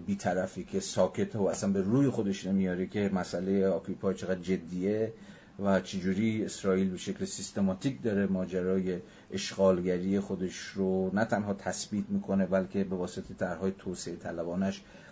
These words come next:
گسترش می‌ده و بس می‌ده، در اون صورت من با اون نهاد،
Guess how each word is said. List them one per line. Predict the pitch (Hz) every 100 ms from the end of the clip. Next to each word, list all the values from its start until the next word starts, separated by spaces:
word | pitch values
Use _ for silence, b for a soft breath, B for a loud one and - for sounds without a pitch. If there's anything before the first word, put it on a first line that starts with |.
| -
گسترش | 95 - 87 95 -
می‌ده | 95 92
و | 87
بس | 87 92 95 -
می‌ده، | 92 92 127
در | 123
اون | 104
صورت | - 101 104 - - B B
من | 104 101
با |
اون | 101 110 110
نهاد، | 104 113 107